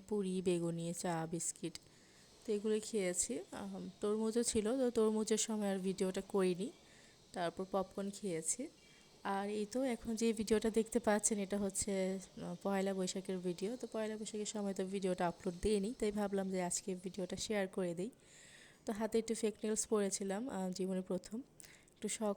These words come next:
হলো আর কি, বড় মেয়ে জোর করেই পরিয়ে দিল, তো পরার পর ভালোই লাগলো যেহেতু হাতে মেহেদি ছিল। তো একটু, আহ, বাজারে গিয়েছিলাম ফুচকা খেতে। ফু-, ফুচকা খে-, খেয়ে এসে এই তো আমি এখন একটু বিরিয়ানি রান্না করছি।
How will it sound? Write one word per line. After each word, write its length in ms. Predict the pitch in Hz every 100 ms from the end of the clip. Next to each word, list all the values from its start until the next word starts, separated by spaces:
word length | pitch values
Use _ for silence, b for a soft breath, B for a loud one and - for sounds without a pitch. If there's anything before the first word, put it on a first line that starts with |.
| -
হলো 340 | 202 214 294
আর 120 | 196 160
কি, 100 | -
বড় 320 | 214 208 214 214
মেয়ে 160 | 220 214
জোর 180 | 214 202
করেই 280 | 226 214 226
পরিয়ে 300 | 214 196 185
দিল, 260 | 170 214
তো 100 | 233
পরার 280 | - 202 196
পর 280 | 196 196 190
ভালোই 320 | 185 202 220
লাগলো 360 | 202 170 190 269 - 202
যেহেতু 260 | 208 196
হাতে 240 | 196 196 202
মেহেদি 340 | 202 190 214
ছিল। 320 | - 208 208 - B B B B B B B - -
তো 160 | 233
একটু, 480 | 226 220 - 240 233
আহ, 220 | 190 185
বাজারে 380 | 190 185 190 196
গিয়েছিলাম 640 | 196 185 175 196 185 185 208
ফুচকা 380 | - 208 -
খেতে। 420 | 196 185 175 190 233
ফু-, 240 | 233 233
ফুচকা 360 | - 233 - 220
খে-, 140 | 220 - - - -
খেয়ে 380 | - 226 220 208
এসে 280 | - 254
এই 100 | 262
তো 220 | 226 233 262
আমি 260 | 233 208
এখন 280 | 196 196 190
একটু 220 | 190 -
বিরিয়ানি 520 | 190 202 214 196 202
রান্না 240 | 196 185 185
করছি। 480 | - 190 - 254